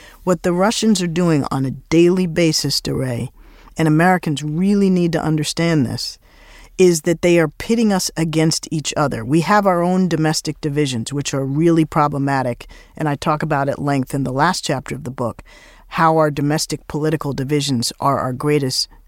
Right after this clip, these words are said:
national security vulnerability, in my estimation.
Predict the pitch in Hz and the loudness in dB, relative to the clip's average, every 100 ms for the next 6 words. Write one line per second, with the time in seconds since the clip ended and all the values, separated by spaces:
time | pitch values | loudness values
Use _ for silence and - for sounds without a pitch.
0 | - 147 147 151 139 - - 175 151 127 | -4 -2 0 -2 -4 -4 -2 0 0 0
1 | 131 131 123 123 120 113 117 147 135 127 | -2 -2 -2 -2 -2 -4 -4 0 2 2
2 | 131 127 - 135 113 - - | 0 0 0 0 0 -2 -6